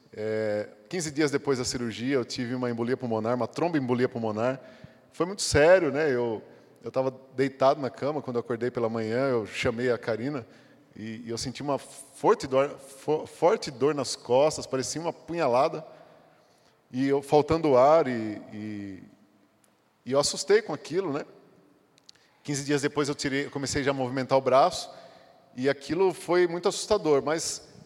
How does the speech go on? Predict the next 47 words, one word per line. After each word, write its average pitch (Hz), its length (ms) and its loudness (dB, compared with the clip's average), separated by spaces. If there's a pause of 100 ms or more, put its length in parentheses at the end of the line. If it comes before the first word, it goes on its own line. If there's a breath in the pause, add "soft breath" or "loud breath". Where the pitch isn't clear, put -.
eu 165 120 0
suspeitei 185 500 2
de 180 100 -10 (480)
cólica 180 340 4
no 202 140 0
rim, 151 320 -4 (200)
é, 110 220 -10
porque - 220 -10
eu 165 40 -2
já 175 120 0
tive 180 180 -10
cólica 147 320 -2
no 123 160 -4
rim 147 220 -6
e 151 60 -2
a 135 40 0
dor 135 260 0
é 147 60 -2
parecida. 143 500 -4 (720 soft breath)
Mas 185 140 0
eu 233 60 10
resisti 214 640 2
durante 190 320 2
o 170 40 0
dia, 175 200 -2
no 208 80 -4
final 202 260 4
da 208 80 4
tarde 202 340 6
não 202 100 -4
deu 185 120 4
pra 175 140 4
resistir 156 320 -2
mais, 156 260 2
fui 160 140 -2
pro 156 120 -2
hospital, 156 600 0 (880 loud breath)
é, 127 160 -2
medicaram, 151 800 4
voltei 151 300 2
no 160 60 -4
outro 143 180 -8
dia, 139 260 -4
medicaram 151 460 0
de 131 100 -6
novo, 160 240 2
mas 170 300 -4